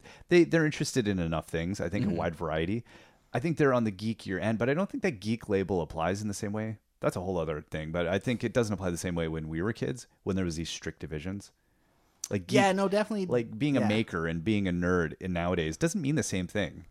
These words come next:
Speaker 2: No.
Speaker 1: It's not what it was. Like, in the eighties, it just meant you were weird and alone and you had a
Speaker 2: Well,
Speaker 1: pocket full of dice.
Speaker 2: the reason for that
Speaker 1: Now
Speaker 2: is,
Speaker 1: it's
Speaker 2: in the eighties, you were weird and alone, you had a pocket full of dice.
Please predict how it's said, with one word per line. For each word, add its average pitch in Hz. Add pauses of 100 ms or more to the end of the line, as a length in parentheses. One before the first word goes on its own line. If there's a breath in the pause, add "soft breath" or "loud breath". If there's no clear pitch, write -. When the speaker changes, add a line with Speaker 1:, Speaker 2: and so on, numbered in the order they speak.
(140)
Speaker 2:
No. 120 (380)
Speaker 1:
It's -
not 131
what 107
it 82
was. 98
Like, 98
in 98
the 95
eighties, 95
it 87
just 87
meant 87
you 90
were 87
weird 87
and 82
alone 80
and 85
you 82
had 80
a 80 (140)
Speaker 2:
Well, 233
Speaker 1:
pocket -
full 92
of 165
dice. 117
Speaker 2:
the 170
reason 214
for 190
that 143
Speaker 1:
Now 123
Speaker 2:
is, 120
Speaker 1:
it's -
Speaker 2:
in 151
the 147
eighties, 175
you 143
were 135
weird 139
and 135
alone, 123
you 120
had 117
a 113
pocket 113
full 110
of 107
dice. 104